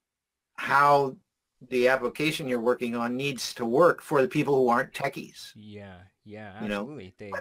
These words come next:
Speaker 2: they may know more about the business.
Speaker 1: Right. The hardest part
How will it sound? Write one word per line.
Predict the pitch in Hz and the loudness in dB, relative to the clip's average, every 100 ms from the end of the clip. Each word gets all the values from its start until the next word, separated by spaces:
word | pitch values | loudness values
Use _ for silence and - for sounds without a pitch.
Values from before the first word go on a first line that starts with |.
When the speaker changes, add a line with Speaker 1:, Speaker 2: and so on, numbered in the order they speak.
| - | -12
Speaker 2:
they | 104 101 | -16 -16
may | 101 | -16
know | 98 98 | -16 -16
more | 98 95 | -16 -18
about | 90 87 87 | -18 -20 -20
the | - | -20
business. | 107 101 95 82 - _ _ _ _ _ _ _ _ _ _ _ _ _ _ _ _ _ _ _ | -20 -20 -20 -20 -20 _ _ _ _ _ _ _ _ _ _ _ _ _ _ _ _ _ _ _
Speaker 1:
Right. | 151 131 104 | 0 0 2
The | 123 | 0
hardest | - 196 208 190 - | 4 4 6 4 2
part | - 160 101 | 4 4 4